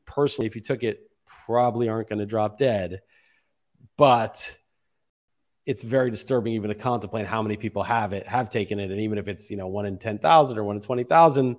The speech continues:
that will end up being a huge number of people. And again, it's, you know, covid, the average age of death for covid itself is over eighty. So it's tragedy when anyone dies. I mean,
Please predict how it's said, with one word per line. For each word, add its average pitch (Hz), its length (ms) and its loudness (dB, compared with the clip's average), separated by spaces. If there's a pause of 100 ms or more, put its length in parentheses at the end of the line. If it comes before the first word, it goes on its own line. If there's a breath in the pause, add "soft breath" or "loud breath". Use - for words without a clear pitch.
(560 soft breath)
that 127 140 2
will 117 140 2
end 113 80 2
up 98 80 -4
being 107 140 -2
a 104 40 -2
huge 120 560 -2
number 110 300 -2
of 98 100 -8
people. 160 300 -4
And 123 100 0
again, 196 220 4
it's, 147 140 -2
you 165 140 -4
know, 143 80 0
covid, 202 420 2
the 135 120 0
average 185 240 2
age 151 160 0
of 107 80 -4
death 151 240 2
for 101 80 -10
covid 147 320 0
itself 131 400 -4
is 101 80 -4
over 113 240 -2
eighty. 170 360 -2 (460)
So 143 580 8 (540 loud breath)
it's - 220 -14
tragedy 147 420 2
when 120 140 2
anyone 139 300 4
dies. 98 380 -2
I 101 40 -6
mean, 101 260 -6